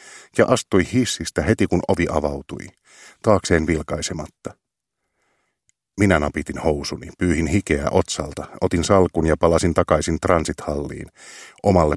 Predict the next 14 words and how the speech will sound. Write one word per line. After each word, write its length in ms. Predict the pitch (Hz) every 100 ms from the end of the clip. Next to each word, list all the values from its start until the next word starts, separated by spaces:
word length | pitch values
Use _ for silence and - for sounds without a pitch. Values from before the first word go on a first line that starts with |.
| -
paikalleni, 680 | 92 82 - 78 76 76 76
missä 260 | 78 - 90
poplinitakki 760 | 95 - 76 78 82 - - -
yhä 160 | 90
odotti. 460 | 90 80 69 _ - - _ _ _ _ _ _ - - -
Nainen 360 | 107 113 104 101
istui 380 | 117 - - 110 110
yhä 140 | 104
vastapäätä 580 | 107 98 85 - 76 - -
tietämättömänä 800 | 117 - 87 87 - 90 90
romanssistamme. 880 | 95 87 78 - 85 - 87 78 82 _ _ - - -
Vilkaisin 500 | 123 131 123 113 107
häneen 260 | 101 120 120
uudelleen. 720 | 123 98 71 67 69 - -